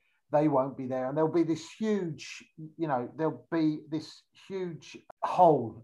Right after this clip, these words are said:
in the market that develops really, really quickly.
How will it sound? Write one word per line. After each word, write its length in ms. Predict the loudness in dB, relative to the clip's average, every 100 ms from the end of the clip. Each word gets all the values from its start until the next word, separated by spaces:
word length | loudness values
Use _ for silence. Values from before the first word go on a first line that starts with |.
| -10
in 120 | -6
the 60 | -2
market 600 | 4 4 2 -4 -10 -10 -10
that 260 | -10 -10
develops 480 | -4 -2 0 -2 -4
really, 320 | -2 0 -2
really 280 | -4 -4 -6
quickly. 640 | -4 -4 -4 -2 -4 -4